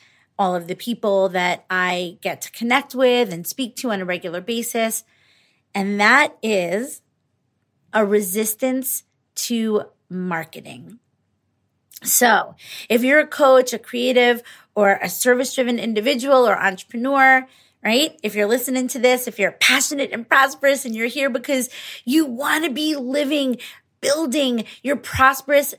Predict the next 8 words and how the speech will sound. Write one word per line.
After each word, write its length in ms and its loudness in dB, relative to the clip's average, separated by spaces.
and 300 -4
passionate 680 -2
life 340 0
and 220 -6
business, 560 -2
then 400 4
you 180 -2
probably 920 2